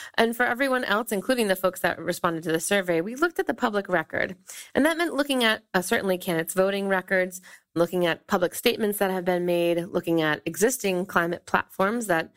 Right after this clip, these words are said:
candidates have put forward. What's really important, though, we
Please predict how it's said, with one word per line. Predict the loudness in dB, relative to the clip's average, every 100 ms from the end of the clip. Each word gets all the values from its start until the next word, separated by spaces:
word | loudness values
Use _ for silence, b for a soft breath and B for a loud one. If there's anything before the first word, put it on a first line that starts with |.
| B B 0
candidates | 0 0 -2
have | -4 -2
put | -4
forward. | 0 0 2 -2 -4 B B
What's | 0 2
really | 2 0
important, | 0 0 2 2
though, | 2
we | 2 0 2 0